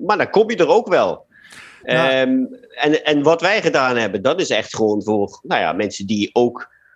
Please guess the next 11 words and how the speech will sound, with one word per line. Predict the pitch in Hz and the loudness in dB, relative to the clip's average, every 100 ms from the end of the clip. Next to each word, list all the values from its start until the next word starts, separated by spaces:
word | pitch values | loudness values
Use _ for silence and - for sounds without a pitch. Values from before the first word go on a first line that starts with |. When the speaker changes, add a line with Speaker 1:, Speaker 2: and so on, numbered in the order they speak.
| _ | _
Speaker 1:
wel | - 120 113 | 0 2 2
meer | 117 139 127 | 2 2 0
ervaring | 110 98 139 165 170 | -4 0 0 0 0
hebben | 170 175 165 | -2 -2 0
met | 165 | 0
lopen. | 156 160 165 175 156 - _ | 2 2 0 -2 -2 -4 _
En | - 135 | -4 -2
die | 123 127 127 117 - | 0 0 -2 -6 -2
hun, | 113 127 127 113 - _ | 0 2 2 -2 -8 _
eh, | 113 120 | 0 0
eh, | 120 - 113 113 | 0 -2 -2 0